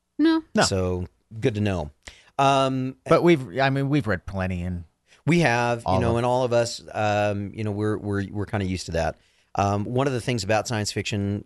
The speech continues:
Speaker 3: uh, as compared to fantasy, a lot of times fantasy authors will try and come up with new swear words. Um,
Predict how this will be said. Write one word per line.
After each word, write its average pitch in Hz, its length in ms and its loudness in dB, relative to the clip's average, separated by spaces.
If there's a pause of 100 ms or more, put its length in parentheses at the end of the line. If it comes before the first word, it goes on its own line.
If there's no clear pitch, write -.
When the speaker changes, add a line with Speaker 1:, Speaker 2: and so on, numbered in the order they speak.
(160)
Speaker 3:
uh, 95 500 0
as 101 140 -2
compared 104 320 -2
to 95 40 -8
fantasy, 98 440 -2
a 101 60 -2
lot 98 160 0
of 98 60 -8
times 101 180 -2
fantasy 98 380 -4
authors 95 300 -2
will 90 120 -8
try 101 200 -4
and 92 100 -4
come 98 140 -4
up 95 140 -4
with 95 120 -6
new 101 100 -2
swear 98 260 0
words. 95 260 -4 (440)
Um, 98 440 -2